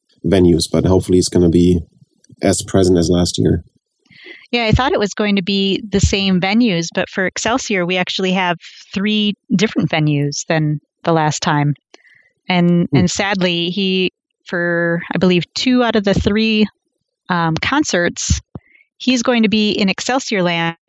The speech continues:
Speaker 2: while all of us are going to be in Canada
Speaker 1: Ugh.
Speaker 2: because it's, <laughs> it's a, the giant fan expo convention in Toronto.
Speaker 1: Oh. Mm-hmm.
Speaker 2: Usually all of Excelsior goes up to help the Canadian Garrison for that, and that's when he's coming <laughs> to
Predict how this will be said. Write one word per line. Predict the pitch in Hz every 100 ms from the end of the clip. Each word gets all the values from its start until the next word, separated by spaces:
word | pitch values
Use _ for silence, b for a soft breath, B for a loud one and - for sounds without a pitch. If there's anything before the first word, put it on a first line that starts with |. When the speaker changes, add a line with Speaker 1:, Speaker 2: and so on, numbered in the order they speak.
| 170 175
Speaker 2:
while | 175 165
all | - 208
of | 190
us | 208 - - -
are | 190 180
going | 190 185 175
to |
be | 160
in | 175 156
Canada | 196 180 139 131 - _ _ _ -
Speaker 1:
Ugh. | -
Speaker 2:
because | 165 175 -
it's, | 170 -
<laughs> | 311 - - 269 _
it's | 220 -
a, | 208 - _
the | 196
giant | 170 196 190 -
fan | - 180
expo | 180 - - 180
convention | - 185 185 190 190
in | 170
Toronto. | 156 180 196 214 175
Speaker 1:
Oh. | 165 165 _ _ _ -
Mm-hmm. | 202
Speaker 2:
Usually | 185 185 180
all | 180 185
of | 190
Excelsior | 180 - 220 247 208
goes | 180 180 165
up | 175 -
to | 185
help | 180 -
the |
Canadian | - 180 214 233
Garrison | 185 170 165 165
for | 165
that, | 160 151 -
and | 156 151 147 _ B B B B
that's | - 208 -
when | 208
he's | 202 190
coming | 196 185 185 202 - -
<laughs> | - -
to | - - 269